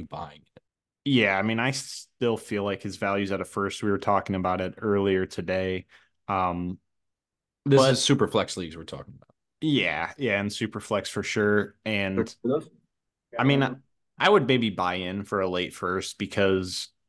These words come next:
Speaker 2: I mean, Bryce Young at Alabama was electric. Obviously, this past season was just a dumpster fire. I don't know. I, to me, this is the best coaching hire that we've seen out of the group that we're gonna talk about,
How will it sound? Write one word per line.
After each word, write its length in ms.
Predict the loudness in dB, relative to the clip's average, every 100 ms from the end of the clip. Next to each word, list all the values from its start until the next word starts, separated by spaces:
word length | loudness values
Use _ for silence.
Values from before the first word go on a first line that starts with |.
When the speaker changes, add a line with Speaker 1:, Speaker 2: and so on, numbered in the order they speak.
| _ -2
Speaker 2:
I 60 |
mean, 220 | 2 4
Bryce 260 | 4 4 4
Young 200 | 4 4
at 80 | 2
Alabama 540 | 4 2 2 -2 0
was 180 | -2 -2
electric. 680 | -4 -4 -4 -4 -4 -4 -10
Obviously, 760 | -6 -4 -4 -4 -2 -2 -2 -4
this 160 | -6 -6
past 320 | 0 0 0
season 280 | -2 -4 -4
was 140 | -4
just 240 | -4 -6 -6
a 60 |
dumpster 420 | -2 0 0 -2 -2
fire. 500 | 0 2 2 0 -4 _ _ _ _ _ _ _ _ _ _ _ _ 0
I 100 | 2
don't 360 | 4 4 4
know. 640 | 2 4 6 6 4 0 -2
I, 300 | -2 -2 -4 -14 _
to 80 | 2
me, 220 | 4 4
this 240 | 2 0 0
is 140 | -4
the 200 | -6 -8 -18 _ _ _
best 260 | -2 -2 -2
coaching 360 | -2 0 -2
hire 380 | -2 0 2 2
that 160 | 0 -4
we've 200 | -6 -8
seen 440 | -8 -4 0 0
out 240 | 2 0 0
of 80 |
the 100 | 0
group 380 | -2 -2 -2 -2
that 120 | -2
we're 100 | -2
gonna 160 | -4 -6
talk 340 | -4 0 0
about, 460 | 2 4 6 4 0